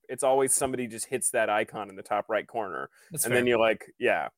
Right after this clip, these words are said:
Speaker 2: That's fair. But so we, uh, we saw, he showed us that he was, uh, enjoying a coffee at home with, uh, his mom and stepdad.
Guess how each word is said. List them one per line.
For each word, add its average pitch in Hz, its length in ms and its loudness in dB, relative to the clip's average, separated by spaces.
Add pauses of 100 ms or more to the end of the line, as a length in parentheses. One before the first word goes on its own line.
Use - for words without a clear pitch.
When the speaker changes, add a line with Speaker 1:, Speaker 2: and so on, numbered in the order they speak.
(420)
Speaker 2:
That's 160 140 -8
fair. 101 220 -10
But 143 100 -4
so 151 360 4
we, 143 380 0
uh, 131 480 6
we 135 400 -4
saw, 131 460 6
he 120 140 -2
showed 135 300 0
us 123 240 0
that 117 120 -10
he 123 100 -6
was, 120 420 -6
uh, 123 140 -10
enjoying 117 400 -4
a 110 60 -6
coffee 120 380 -4
at 110 60 -6
home 113 480 -4
with, 117 300 -2 (180)
uh, 107 220 -2
his 107 160 -8
mom 107 140 -4
and 101 80 -6
stepdad. 107 340 -6